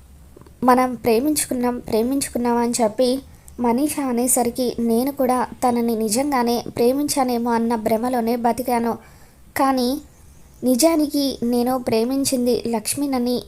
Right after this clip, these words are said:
ఈ ఏడాది కాలంలో నాకు తెలిసింది" అని చెప్పి, "లక్ష్మి వల్ల గండలు పెరుగుతాయనే భయం నీలో ఉండొచ్చు. లక్ష్మి వల్ల నాకు గండాలు పెరుగుతాయో లేదో నాకు తెలియదు, కానీ లక్ష్మి వల్ల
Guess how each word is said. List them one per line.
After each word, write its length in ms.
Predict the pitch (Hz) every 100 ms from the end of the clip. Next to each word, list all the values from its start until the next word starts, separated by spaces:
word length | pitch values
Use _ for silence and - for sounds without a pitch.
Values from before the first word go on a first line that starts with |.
| 247
ఈ 120 | 247 247 233
ఏడాది 320 | 240 269 262
కాలంలో 580 | 262 233 240 240 233 226 233
నాకు 420 | 233 226 254 240
తెలిసింది" 680 | - 226 233 277 254 247 -
అని 160 | 240 254
చెప్పి, 280 | 233 - 247 269 - - - - - - 254 254
"లక్ష్మి 340 | 233 - 311
వల్ల 400 | 277 247 254 240 - 226
గండలు 420 | 226 226 262 254 254
పెరుగుతాయనే 800 | 254 226 240 277 254 247 240 240
భయం 440 | 226 214 233 240 -
నీలో 360 | 233 254 262
ఉండొచ్చు. 580 | 247 226 220 226 - 214 - - - - -
లక్ష్మి 420 | 240 226 - 339
వల్ల 300 | 320 254 247
నాకు 440 | 240 233 233 254 233
గండాలు 500 | 226 220 233 254 240
పెరుగుతాయో 600 | 247 233 220 254 262 247
లేదో 420 | 240 226 220 240 208
నాకు 260 | 233 233 226
తెలియదు, 320 | 220 233 262 269
కానీ 420 | 247 240 240 262 - - - -
లక్ష్మి 380 | 254 247 - 311
వల్ల 380 | 269 240 247